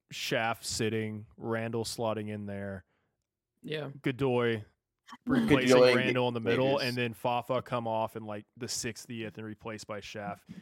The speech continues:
Speaker 1: 'cause they're both,
Speaker 2: See
Speaker 1: they're both speed merchants, and they're gonna
Speaker 3: That's,
Speaker 1: fucking
Speaker 3: that's
Speaker 1: run to
Speaker 3: pure
Speaker 1: death.
Speaker 3: pace. That is so much pace,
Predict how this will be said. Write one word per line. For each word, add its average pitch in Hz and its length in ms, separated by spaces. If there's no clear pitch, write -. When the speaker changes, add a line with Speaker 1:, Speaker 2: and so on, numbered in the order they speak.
Speaker 1:
'cause 151 140
they're 165 100
both, 185 360
Speaker 2:
See 180 260
Speaker 1:
they're 156 160
both 190 220
speed 151 320
merchants, 127 480
and 123 80
they're 120 100
gonna - 160
Speaker 3:
That's, 185 240
Speaker 1:
fucking 175 140
Speaker 3:
that's 143 180
Speaker 1:
run 117 120
to 123 40
Speaker 3:
pure 185 200
Speaker 1:
death. 113 120
Speaker 3:
pace. 113 520
That 151 200
is 120 160
so 131 220
much 123 280
pace, 113 540